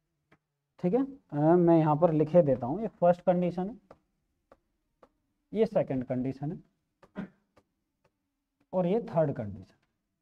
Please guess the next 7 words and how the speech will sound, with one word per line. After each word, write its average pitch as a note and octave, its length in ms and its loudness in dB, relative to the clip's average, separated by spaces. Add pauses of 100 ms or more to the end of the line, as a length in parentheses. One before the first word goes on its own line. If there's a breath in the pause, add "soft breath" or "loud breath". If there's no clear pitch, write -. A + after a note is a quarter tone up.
(2500)
अब A3+ 180 2
स्थिति G3+ 340 2
में A#3+ 200 0
पहली F#3+ 320 4
condition G3+ 480 4
क्या F3+ 140 4
होगी? C#3 360 0